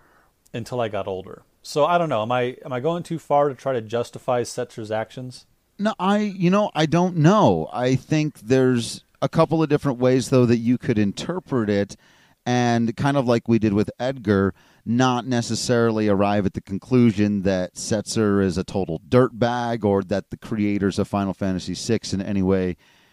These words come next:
Speaker 2: endorse what on the surface appears to be some troubling behavior. Getting, you know, without rehashing all the stuff about, oh, the weird times and when it was common for men to f-,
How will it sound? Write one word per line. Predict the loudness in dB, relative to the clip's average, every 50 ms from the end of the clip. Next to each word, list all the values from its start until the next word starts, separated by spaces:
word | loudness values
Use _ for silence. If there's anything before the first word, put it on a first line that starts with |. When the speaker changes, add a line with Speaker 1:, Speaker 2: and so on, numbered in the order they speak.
| _ _ _ -10
Speaker 2:
endorse | -8 -6 -4 2 4 4 6 6 4 2 0 -2 -6 -10 -12 -16 _ _ _
what | -2 0 2 2
on | 2 2 0
the | 0
surface | -2 0 0 0 0 2 0 0 0 0
appears | -4 -4 -2 -2 -2 -2 -2
to | -2 -2
be | -2 -2 -2
some | -2 -4 -4 -4 -4 -6 -10 _ _ _ _ _ _ _
troubling | -8 -4 -2 0 0 0 -2 -4 -4 -4 -4 -6 -6 -8 -12 -16 _ -6
behavior. | -4 -2 0 0 0 0 0 -2 -2 -2
Getting, | 0 2 2 2 2 0 -2 -2 -2
you | -2 0
know, | 0 0 0
without | 0 2 2 2 2 2
rehashing | 0 0 0 0 0 -2 -2 -4 -2 -2
all | -2 -2
the | -2 -2
stuff | -2 -2 -4 -2 -2
about, | -2 0 0 0 0 -2 -6 _ _ _ -10
oh, | -10 -10 -10 _ -20
the | -20 -20 -20 -14 -4 -2 -2
weird | -2 0 0 0 0 0 -2 -4 -6
times | -8 -4 -2 -2 0 0 0 -2 -4 -4 -4
and | -4 -2 -2 -2
when | -2 -2 -2 -4 -6 -10 _ _ _ _ _ _ _ -4
it | -4
was | -2 -2 -4 -4
common | -4 -4 -2 0 0 0 0 -2 -4
for | -6 -4 0 2 2 4 4 4 2 2 -2 -6 -14 _ _ _ _ _ _ -20 -20 _ _ _ _ _ _ _ _ _ -12
men | -8 -6 -2 -2 0 -2 -2 -2
to | -4
f-, | -6 -8 -12